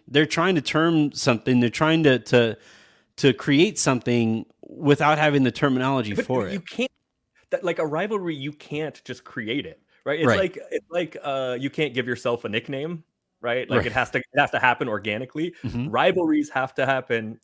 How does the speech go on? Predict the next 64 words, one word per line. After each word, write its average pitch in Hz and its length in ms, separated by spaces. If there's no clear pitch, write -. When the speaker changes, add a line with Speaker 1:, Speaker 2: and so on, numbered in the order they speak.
Speaker 2:
organically. 135 400
You're 156 200
a 165 60
U 175 100
C 170 120
L 165 120
A 151 80
Speaker 1:
So 120 120
Speaker 2:
fan, 117 80
Speaker 1:
I'm, 123 40
Speaker 2:
right? 143 240
Speaker 1:
I'm 107 140
not 117 220
Pod 107 240
Mamba. 113 440
Like, 98 180
I 95 100
don't 98 220
Speaker 2:
<laughs> 107 280
I, 104 220
I 101 120
actually 110 220
kinda 92 220
like 147 240
that. 82 180
But 170 140
let 170 240
me 160 180
say 113 220
it 110 60
at 107 100
the 104 100
end 110 100
of 104 60
the 101 60
show, 98 260
so - 140
Speaker 1:
Okay, 110 140
Speaker 2:
then 104 80
Speaker 1:
cool, 107 60
cool, 104 80
Speaker 2:
somebody 120 260
Speaker 1:
cool. - 60
Speaker 2:
can 110 100
say, 110 180
"I 113 100
gave, 104 240
Speaker 1:
All 120 80
right, 113 80
I'm 110 80
Speaker 2:
I, - 40
Speaker 1:
gonna, 120 100
I'm 120 140
gonna 143 100
Speaker 2:
I 156 40
Speaker 1:
take 127 200
that 107 120
Speaker 2:
deemed 98 100
Speaker 1:
out. 82 120
Speaker 2:
you, - 80
I 131 40
deemed 127 420
you 107 160
such." - 600